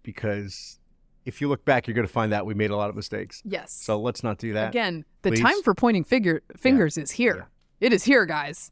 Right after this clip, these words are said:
Speaker 1: Yeah, there's a point to the accountability and trying to hold them accountable.
Speaker 2: Yep.
Speaker 1: So.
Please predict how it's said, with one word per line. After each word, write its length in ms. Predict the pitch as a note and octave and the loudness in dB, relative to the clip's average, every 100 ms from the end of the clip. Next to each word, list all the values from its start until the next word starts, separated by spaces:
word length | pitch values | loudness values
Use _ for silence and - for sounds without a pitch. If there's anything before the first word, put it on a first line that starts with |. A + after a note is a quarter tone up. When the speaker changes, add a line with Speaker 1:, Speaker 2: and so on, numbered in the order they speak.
| _ | _
Speaker 1:
Yeah, 140 | F3+ D#3+ | 4 4
there's 180 | D3+ D#3+ | 4 0
a 40 | |
point 260 | - G#3 - | 2 2 2
to 80 | |
the 100 | C#3 | 0
accountability 680 | A#2+ - A#2+ G2 G2+ F#2+ F2+ | 0 0 0 0 -2 -4 -8
and 80 | F#2 | -14
trying 240 | - G#2+ F#2+ | -6 -6 -4
to 80 | |
hold 160 | F#2 F#2 | -8 -8
them 140 | F2 | -10
accountable. 440 | E2+ E2+ E2 E2+ - _ _ _ E3+ D#3 | -14 -12 -12 -14 -20 _ _ _ -20 -20
Speaker 2:
Yep. 280 | D#3 D#3 D4+ - | -18 -12 -14 -14
Speaker 1:
So. 260 | - - | -8 -8